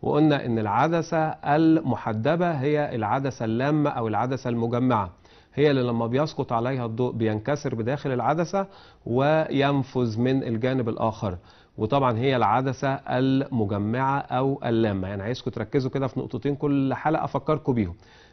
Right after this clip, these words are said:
إن المرايا دي بتبقى لها سطح لامع وسطح مصقول وهي أجسام كاسرة للضوء. أقول تاني، المرايا بيكون لها سطح عاكس وسطح مصقول وبنقول عليها هي أجسام عاكسة للضوء. يعني إيه عاكسة للضوء؟ يعني الضوء لما بيسقط عليها بيرتد أو بيرجع في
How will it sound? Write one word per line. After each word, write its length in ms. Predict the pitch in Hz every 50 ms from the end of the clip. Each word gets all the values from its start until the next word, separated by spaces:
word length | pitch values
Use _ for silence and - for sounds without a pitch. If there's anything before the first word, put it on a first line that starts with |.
| _ - 123
إن 100 | 127 131
المرايا 640 | 127 131 131 131 143 160 175 180 185 190 208 214 - - -
دي 240 | - 127 120 139 135
بتبقى 300 | 139 - 147 135 - 131
لها 100 | 131 123
سطح 480 | - - 139 131 - - - - -
لامع 340 | 110 120 135 139 127 120 107
وسطح 400 | 107 104 - - 135 - - -
مصقول 460 | 113 110 107 - - - 151 156 143
وهي 200 | 131 123 139 147
أجسام 640 | 143 - 131 110 107 - - 151 151 156 160 160 165
كاسرة 680 | 160 - - 123 117 110 - - 147 147 147 139 123
للضوء. 400 | 135 127 120 117 110 113 101 - - - _ _ _ _ _ _ -
أقول 200 | 113 110 117 117
تاني، 360 | 113 - 139 135 147 165 175 170 - - - - - - - _ _ _ _ -
المرايا 960 | - 110 107 107 107 107 107 107 107 110 110 110 120 139 147 156 165 175 180 175 - - - _ _ _ _
بيكون 300 | 113 110 101 - 135 135
لها 120 | 139 135 127
سطح 320 | - - 139 - - 123
عاكس 480 | 117 120 131 123 - - - - - -
وسطح 360 | - - 127 135 131 - 123
مصقول 500 | 117 113 104 - - - 143 160 175 165
وبنقول 280 | 123 120 143 139 135
عليها 220 | 127 127 131 139 135
هي 240 | 135 139 135 - 117
أجسام 500 | 104 - - 131 135 147 160 170 160 147
عاكسة 600 | - 110 107 - - 143 139 - 151 147 143 131
للضوء. 360 | 127 123 120 113 107 - -
يعني 240 | 110 113 113 117 135
إيه 100 | 147 156
عاكسة 380 | 147 139 - 160 156 - 156
للضوء؟ 300 | 139 131 131 143 147 156
يعني 180 | 139 117 117 117
الضوء 280 | 117 120 139 165 -
لما 200 | - 139 131 131
بيسقط 420 | 127 131 147 160 - - 160 151 139
عليها 280 | 127 131 151 160 160
بيرتد 580 | 160 147 139 123 110 - - 147 135 120 107 -
أو 140 | 101 107 110
بيرجع 420 | 117 131 147 165 151 143 139 135
في 320 | 127 - 143 151 151 151